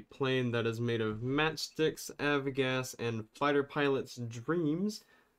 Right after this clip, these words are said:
Man, we didn't die a single time in this plane, and that just goes to show that it, it, it, it is pretty busted. I'll admit that. It is a little bit busted, but to be fair, there was a lot of the time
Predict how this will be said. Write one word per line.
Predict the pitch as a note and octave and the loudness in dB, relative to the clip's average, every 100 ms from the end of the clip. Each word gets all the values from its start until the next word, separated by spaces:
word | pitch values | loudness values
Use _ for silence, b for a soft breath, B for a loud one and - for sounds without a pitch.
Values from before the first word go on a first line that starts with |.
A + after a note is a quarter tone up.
| _ | _
Man, | C3 C#3 C#3 C3+ | 2 4 4 2
we | E3+ | 2
didn't | C3 A#2 A2+ | 2 2 0
die | A2 A2+ | 0 2
a | A2 G#2 | 2 -2
single | - D#3+ D#3+ D3 | -4 -2 0 -2
time | D#3 D3+ D3 | -2 -2 2
in | C#3+ | 0
this | D3 | 0
plane, | - D3+ D3+ | -2 0 2
and | B2+ | 2
that | C#3+ G3 | 0 -2
just | F#3 - | -4 0
goes | D#3+ D#3 | 0 0
to | D#3 | -2
show | C#3 - F3 D3+ | -4 0 2 2
that | A#2 A2 - _ _ _ _ _ _ - | 2 0 -4 _ _ _ _ _ _ -4
it, | - B2+ - | 2 2 4
it, | C3+ - - | 2 2 -6
it, | - - C3+ - - | -8 0 0 0 2
it | C#3+ | 6
is | C3+ B2+ | 6 2
pretty | - A2+ | -2 -2
busted. | G#2 E2+ - - - - | -2 -4 -8 -12 -10 -2
I'll | A#2+ | 2
admit | C3 G#2+ G2+ | 2 0 -4
that. | - C#2+ - | -4 -8 0
It | C#3+ | 2
is | D#3+ E3 | 4 2
a | E3 | 2
little | F3+ F3+ | 4 4
bit | E3+ | 2
busted, | D3 C#3+ - C3+ - | 2 2 0 -6 -4
but | E3+ D#3+ - | -4 -4 -6
to | - | -2
be | A3+ | 0
fair, | G#3 - D3 C#3 b b b b _ _ _ _ - | 2 4 4 4 b b b b _ _ _ _ -6
there | C3 D#3 D3 | 4 6 6
was | D#3+ E3+ | 4 6
a | E3 | 4
lot | C3 B2+ C3+ D3+ | 6 6 6 6
of | E3+ | 2
the | F#3 | -2
time | F3+ G3 G3 C#3+ C3 | -2 -2 0 2 0